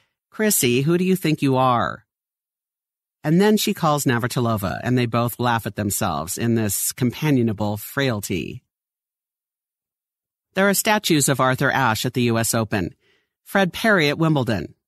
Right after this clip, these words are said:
Rod Laver at the Australian Open, and Rafael Nadal at the French Open.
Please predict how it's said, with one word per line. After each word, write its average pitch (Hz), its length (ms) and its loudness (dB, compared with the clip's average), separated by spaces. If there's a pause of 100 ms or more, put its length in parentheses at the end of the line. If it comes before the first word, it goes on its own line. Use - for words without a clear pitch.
(160)
Rod 127 240 2
Laver 135 380 2
at 123 80 -2
the 120 160 0
Australian 113 500 0
Open, 123 400 0
and 120 140 2
Rafael 110 480 0
Nadal 110 480 0
at 110 80 -8
the 117 80 -6
French 107 260 -4
Open. 110 460 -2